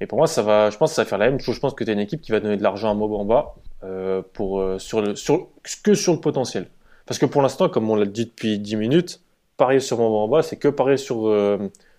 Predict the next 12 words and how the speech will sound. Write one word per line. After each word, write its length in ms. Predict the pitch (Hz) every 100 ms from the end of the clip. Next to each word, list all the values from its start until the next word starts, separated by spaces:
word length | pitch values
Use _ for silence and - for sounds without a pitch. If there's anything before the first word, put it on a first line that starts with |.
| _
soit 160 | - 135
une 80 |
évaluation 480 | 131 131 127 123 127
pré-draft 500 | - 135 117 120 -
qu'on 140 | 123 107
avait 200 | 104 104
de 80 |
lui, 260 | 110 156 - _ _ _ -
soit, 720 | - - 120 120 131 139 - _ _ _
euh, 500 | 101 98 98 95 95 - -
des 120 | 107
flashs. 440 | - 95 - -